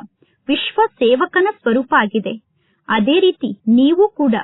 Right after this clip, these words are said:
ಪರಮಾತ್ಮ ತಂದೆಯ ಸಮಾನ ವಿಶ್ವ ಸೇವಾದಾರಿಗಳಾಗಿದ್ದೀರಾ.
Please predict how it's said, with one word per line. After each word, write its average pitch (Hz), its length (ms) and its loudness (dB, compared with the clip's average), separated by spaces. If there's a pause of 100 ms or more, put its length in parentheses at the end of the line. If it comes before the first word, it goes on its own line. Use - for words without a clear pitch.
(160)
ಪರಮಾತ್ಮ 240 600 0
ತಂದೆಯ 269 420 0
ಸಮಾನ 208 440 0 (460)
ವಿಶ್ವ - 380 -2
ಸೇವಾದಾರಿಗಳಾಗಿದ್ದೀರಾ. 240 1400 -2